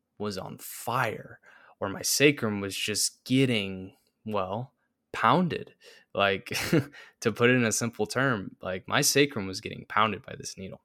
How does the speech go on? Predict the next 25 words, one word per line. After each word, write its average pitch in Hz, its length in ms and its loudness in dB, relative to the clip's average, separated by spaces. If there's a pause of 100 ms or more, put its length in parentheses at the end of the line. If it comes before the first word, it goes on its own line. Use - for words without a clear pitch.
(560)
And 107 680 4 (1700)
it's 135 200 2
wild 120 340 6
because, 104 520 -2
uh, 95 400 0 (720)
I 123 60 6
didn't 139 200 8
think 135 120 4
about 127 160 4
the - 80 -4
spiritual 117 420 0
energetics 104 580 -2
behind 120 340 -2
that, 120 340 -2
but 107 160 -2
when 107 160 -2
you 123 100 -4
take - 540 2 (160)
a 101 60 -4
lot 101 220 2
of 95 80 -4
trauma 117 640 -2
to 101 540 -6
a 110 40 -12
chakra, 135 800 -2